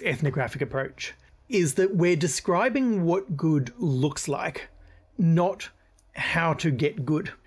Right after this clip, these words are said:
And so it, it's, there's a really, I think, dangerous and difficult step in translating from "this is good" to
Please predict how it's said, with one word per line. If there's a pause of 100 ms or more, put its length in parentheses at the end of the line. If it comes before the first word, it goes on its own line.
(140)
And
so
it,
it's,
there's
a
really, (400)
I
think,
dangerous
and
difficult
step
in
translating
from (560)
"this
is
good" (640)
to